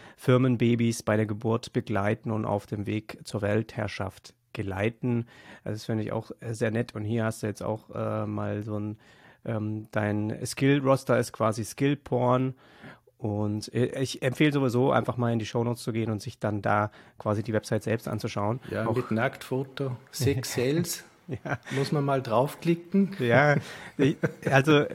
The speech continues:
Speaker 1: muss ich ein bisschen beschreiben. Ich, wahrscheinlich bist es du, äh, oder hast du
Speaker 2: Das
Speaker 1: dir
Speaker 2: bin
Speaker 1: hier ein
Speaker 2: ich,
Speaker 1: Model
Speaker 2: ja.
Speaker 1: geholt? Okay,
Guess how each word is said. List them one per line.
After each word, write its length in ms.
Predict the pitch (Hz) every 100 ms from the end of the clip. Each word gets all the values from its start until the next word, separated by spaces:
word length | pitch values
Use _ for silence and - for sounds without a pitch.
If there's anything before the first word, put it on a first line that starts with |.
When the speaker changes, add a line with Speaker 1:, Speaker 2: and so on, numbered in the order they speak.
| - - -
Speaker 1:
muss 180 | 131 151
ich 60 | -
ein 40 |
bisschen 180 | 156 135
beschreiben. 420 | 123 127 135 147
Ich, 140 | 117 - -
wahrscheinlich 440 | 127 135 170 190
bist 220 | 185 175 175
es 120 | -
du, 300 | 127 170 202
äh, 220 | - 123
oder 180 | 123 123
hast 180 | 127 -
du 20 |
Speaker 2:
Das 80 | 139
Speaker 1:
dir 80 | 135
Speaker 2:
bin 80 | 139
Speaker 1:
hier 120 | 160
ein 60 | 139
Speaker 2:
ich, 40 |
Speaker 1:
Model 220 | 139 147
Speaker 2:
ja. 60 | -
Speaker 1:
geholt? 180 | 175 180
Okay, 300 | 113 127 143